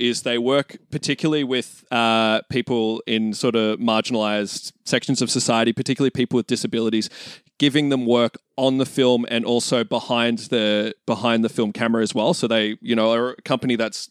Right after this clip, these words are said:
interested in giving, giving people opportunities like, you know,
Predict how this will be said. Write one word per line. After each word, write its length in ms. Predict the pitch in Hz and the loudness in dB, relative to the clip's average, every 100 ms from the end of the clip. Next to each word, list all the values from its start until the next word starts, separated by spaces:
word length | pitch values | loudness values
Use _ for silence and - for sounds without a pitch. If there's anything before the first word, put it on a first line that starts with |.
| _ _ - - _ - | _ _ -20 -20 _ -6
interested 420 | 127 123 - 110 | -6 -4 -8 -6
in 220 | 107 101 - _ _ _ _ _ - | -8 -10 -16 _ _ _ _ _ -4
giving, 400 | 143 139 127 139 - - - | 0 0 -2 -6 -14 -20 -2
giving 180 | 143 135 | 0 2
people 240 | 143 139 | 2 2
opportunities 680 | 117 117 127 120 117 107 120 | 2 0 2 4 2 0 -4
like, 280 | 123 104 - | -4 -4 0
you 40 | 110 | 0
know, 160 | 104 | 2